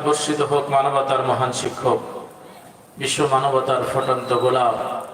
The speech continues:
সৈয়দুল কাউনাইন, আস-সাকালাইন, আশরাফুল আম্বিয়া, জনাবে মুহাম্মাদুর রাসূলুল্লাহ সাল্লাল্লাহু আলাইহি সাল্লামের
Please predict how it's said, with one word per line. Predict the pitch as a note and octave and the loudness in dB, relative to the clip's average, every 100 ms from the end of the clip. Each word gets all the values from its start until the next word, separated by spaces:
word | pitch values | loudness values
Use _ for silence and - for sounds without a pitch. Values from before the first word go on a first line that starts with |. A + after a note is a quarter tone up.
| - - - | -14 -16 -14
সৈয়দুল | - D3 C3+ C3+ B2+ A#2 A2 | -4 -2 0 0 0 0 0
কাউনাইন, | C3 B2 A#2+ C3 C3 B2 | 0 2 2 2 0 0
আস-সাকালাইন, | A#2 - C#3 C3 B2 A#2 B2 A#2 | -2 -2 -2 0 2 2 2 2
আশরাফুল | A#2 - D3 - C3 B2 | 0 0 -4 -2 2 2
আম্বিয়া, | C3 D3 C#3+ C3 - - - - - - - - - - | 2 0 0 0 0 -4 -10 -14 -18 -20 -20 -20 -18 -4
জনাবে | D3 E3+ E3+ D3+ C#3+ | 0 2 2 4 2
মুহাম্মাদুর | C3+ C3 E3+ E3 D3 C3+ C3 B2 | 2 0 0 0 0 2 4 4
রাসূলুল্লাহ | B2 B2+ D#3 C#3 B2 A#2 A2 A2 | 2 2 0 2 2 4 2 0
সাল্লাল্লাহু | - - B2 A#2 C#3 C#3+ C3 | -2 0 0 2 2 2 2
আলাইহি | A#2 A2+ G#2+ | 2 0 -2
সাল্লামের | - A2+ - A2 A2 G#2+ | -2 -6 -6 -2 -2 -2